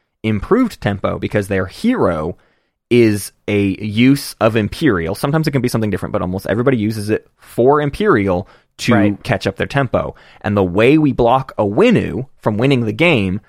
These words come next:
Speaker 1: is very specifically making sure they don't score public objectives, that they can't qualify for public objectives. 'Cause the thing about Winnu is they're quite bad at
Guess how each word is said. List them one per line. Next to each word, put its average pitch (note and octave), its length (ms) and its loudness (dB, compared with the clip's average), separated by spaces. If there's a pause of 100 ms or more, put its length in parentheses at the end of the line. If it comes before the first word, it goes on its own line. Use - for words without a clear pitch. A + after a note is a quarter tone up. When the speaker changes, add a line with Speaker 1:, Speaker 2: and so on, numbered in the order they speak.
(420)
Speaker 1:
is G#2+ 380 2 (220)
very A#2+ 520 2
specifically D#3+ 640 -2
making A2 280 -2
sure A#2 180 0
they G#2 140 -2
don't G#2 320 -2
score F#2 560 0 (220)
public G#2+ 360 -2
objectives, - 460 -10
that F#2+ 80 -12
they A2 100 -6
can't - 220 -6
qualify A2 480 0
for - 100 -16
public G2+ 260 -8
objectives. - 480 -14
'Cause - 160 -10
the G#2 60 -4
thing G#2+ 140 -2
about F#2 180 -2
Winnu C#3+ 280 0
is G2 160 -4 (180)
they're G#2 120 0
quite A#2+ 380 0
bad F#2 340 -2 (260)
at F2 220 -4